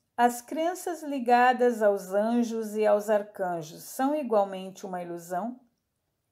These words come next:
A crença não é a vibração. Você pode crer nos anjos e nos arcanjos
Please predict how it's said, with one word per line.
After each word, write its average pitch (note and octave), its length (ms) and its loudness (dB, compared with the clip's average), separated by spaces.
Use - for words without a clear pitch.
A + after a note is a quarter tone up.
A C4+ 100 -6
crença C#4+ 500 -2
não E4+ 280 0
é C#4 340 4
a C4 140 2
vibração. B3 840 -4
Você G3+ 320 -2
pode A#3 440 4
crer C4+ 420 6
nos C4+ 340 -4
anjos A3 560 -2
e A3 80 -4
nos G3+ 300 -6
arcanjos G3 920 -2